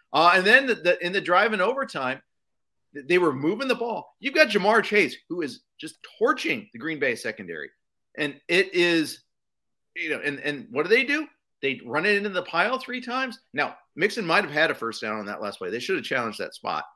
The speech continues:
They should have, you know, and they get that first down, they move it in a little bit closer. Great. Green Bay does, has less time.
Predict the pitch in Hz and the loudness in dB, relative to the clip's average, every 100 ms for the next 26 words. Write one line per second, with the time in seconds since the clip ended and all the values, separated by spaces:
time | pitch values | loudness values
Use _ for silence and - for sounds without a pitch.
0 | _ _ - 131 190 202 131 165 127 143 | _ _ -4 0 4 4 2 0 0 -2
1 | 147 - _ _ 170 175 226 202 - 180 | -6 -8 _ _ 2 6 6 6 4 -2
2 | 156 170 175 147 135 143 160 156 156 151 | -2 2 2 2 -2 -2 -2 -2 -2 -2
3 | 143 135 127 139 147 147 151 151 - _ | -4 -4 -6 -2 0 2 2 0 -2 _
4 | _ _ _ - - 147 151 - _ _ | _ _ _ -6 0 2 0 -6 _ _
5 | _ _ - 127 113 104 101 92 _ 98 | _ _ -14 -8 -6 -6 -6 -12 _ -16
6 | 90 92 80 - 151 175 170 175 170 | -12 -12 -12 -10 -2 2 4 4 0